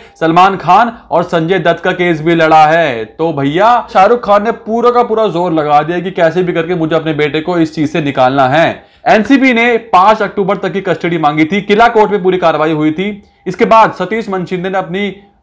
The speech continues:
बात सामने रखी। उन्होंने बोला कि दो दिन की कस्टडी बहुत ज्यादा है, ज्यादा से ज्यादा एक दिन की कस्टडी यानी कि चौबीस घंटे की कस्टडी ही दी जाए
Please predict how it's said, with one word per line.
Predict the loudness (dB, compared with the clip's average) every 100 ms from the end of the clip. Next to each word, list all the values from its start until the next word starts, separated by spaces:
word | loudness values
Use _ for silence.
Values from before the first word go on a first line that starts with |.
| -2
बात | 2 2 2
सामने | 0 0 -2
रखी। | -2 0
उन्होंने | 0 -2 -2
बोला | 0 4 4
कि | 2 -4
दो | -2 -2 0
दिन | -2
की | -4
कस्टडी | -6 -4 -6
बहुत | -4 -6 -2
ज्यादा | 0 0
है, | 0 -2 -8 -12
ज्यादा | 0 2 4 2
से | 2
ज्यादा | 2 4 2 0 -6
एक | -4 -2
दिन | -2 -2
की | -4
कस्टडी | -4 -4 -2
यानी | -2 -2
कि |
चौबीस | -2 0 0 -2
घंटे | -2 -4 -4 -4
की |
कस्टडी | -4 -6 -2 0
ही | 0 0
दी | 0 0
जाए | 2 2 2